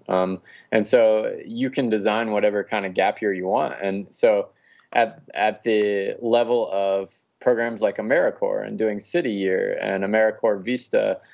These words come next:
things like that, you could do that as a gap year. And in fact, many people do. And in fact, that's what I was intending to do when I was eighteen. But unfortunately, the funding was cut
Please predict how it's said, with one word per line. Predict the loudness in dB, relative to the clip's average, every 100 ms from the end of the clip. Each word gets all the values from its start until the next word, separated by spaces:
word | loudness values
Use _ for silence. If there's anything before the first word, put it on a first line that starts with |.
| _ _
things | 0 2
like | 2
that, | 2 0 -2
you | -4
could | -4 -2
do | 0
that | 2 0
as | -4
a | -8
gap | -4 -4 -4
year. | -6 -8 -8
And | -4 -2 -2
in |
fact, | 0 0 0
many | -4 -6
people | -6 -8 -4
do. | -2 -2 -2
And | -2
in | 2
fact, | 2 2
that's | 0 2
what | 2
I | 2
was | 0 -4 _ _
intending | -8 -4 -4 -2 -2
to | -4
do | -4 -4 -2
when | -2
I | -2
was | 0
eighteen. | -2 -2 -4 -2 -4 -6 -18 -12 0
But | 2 2 -2 -6
unfortunately, | -4 2 2 2 -2
the | -2
funding | -2 -4 0 -2 -2
was | -6
cut | -8 -2 0 0 -4